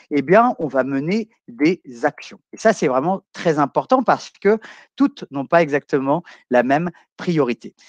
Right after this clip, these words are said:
Là, typiquement, pour les mots-clés de type achat, clairement, c'est ça la top priorité au début. Alors, j'insiste, hein, c'est au début, bien entendu.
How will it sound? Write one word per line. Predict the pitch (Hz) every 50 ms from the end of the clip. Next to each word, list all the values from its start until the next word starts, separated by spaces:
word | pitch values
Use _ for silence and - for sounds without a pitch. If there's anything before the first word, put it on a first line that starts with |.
| - - - -
Là, | - 202 233 220
typiquement, | - _ - 165 139 - 156 - _ - 196 233 277 254
pour | - _ - 156 147
les | 151
mots-clés | 156 175 196 190 - - 233 226
de | 165 143
type | 127 - - - 156 139 _ - - - -
achat, | - 135 131 117 - - 160 175 226 240 - - - - _ _ _
clairement, | - 165 165 147 151 160 170 180 202 226
c'est | 208 - - - - 131
ça | - - 202 196 196
la | 175 151 143
top | - 160 151 -
priorité | - - 156 151 147 151 151 139 _ - 151 143 139 _
au | - 127 123
début. | 117 123 107 117 147 185 -
Alors, | 104 92 98
j'insiste, | - 110 120 - - 202 - -
hein, | 127
c'est | - - 113
au | 104 107 107
début, | 113 131 135 131 160 226
bien | 202 170 135 120
entendu. | 123 120 - 127 131 151 226 254